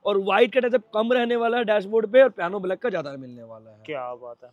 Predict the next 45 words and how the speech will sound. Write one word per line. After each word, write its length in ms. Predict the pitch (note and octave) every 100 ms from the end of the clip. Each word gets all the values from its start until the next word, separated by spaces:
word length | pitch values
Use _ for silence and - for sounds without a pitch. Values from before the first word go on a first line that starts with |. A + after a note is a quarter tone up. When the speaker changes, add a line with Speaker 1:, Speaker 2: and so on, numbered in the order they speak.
| C#3
Speaker 2:
मतलब 200 | G3 B3
पियानो 300 | B3 A3+ B3
ब्लैक 240 | A#3 A#3 A3+
का 120 | B3
थोड़ा 260 | A#3 A#3 A3+
तुमने 320 | A3+ A3 A#3
वो 220 | G#3+ A3
रखा 220 | G3 D#3
हुआ 200 | D#3+ D3+
है 60 | G3+
ना, 60 |
Speaker 1:
हाँ 60 | A#3+
जी, 40 |
Speaker 2:
हाईलाइट। 420 | D3 C#3+ F3 D3 -
Speaker 1:
हाँ 100 | C#3+
जी, 180 | D#3+ D3
हाईलाइट 320 | C3+ C#3 B2+
रखा 220 | A#2 -
हुआ 60 | G#2+
है। 40 |
Speaker 2:
ठीक 260 | C#3+ F3+ F#3+
है 60 |
भाई, 200 | C3+ A#2+
बढ़िया। 360 | B2+ C3 B2 A#2+ _ _ _
तो 60 | D#3
भाई 140 | F3
मीटर 340 | G#3 F#3+ F#3+ F#3+
वाला 200 | F#3 G3
फ्रेम 320 | - F3 E3+
भी 100 | F3
देख 160 | E3+ D#3+
सकते 280 | E3+ -
हो, 140 | F#3 F#3+ _ _ _ _ _ _ _ _ _ _
लाइट 380 | D3+ D#3 E3+ F#3
इधर 180 | F#3 F3+
उधर 340 | F3 F#3 E3+ - _ _ C#3
दिख 280 | C3+ D3+ D#3+
रही 140 | F3+
होंगी 180 | F#3 F#3
तुम्हें। 300 | F3 F3+ F#3 _ _ _ _ _
क्या 200 | B2 A2
बात 240 | G#2 F#2+ F#2+
है 60 | G2
भाई, 140 | G2 F#2+ G2+
बढ़िया। 340 | A2 G2+ F#2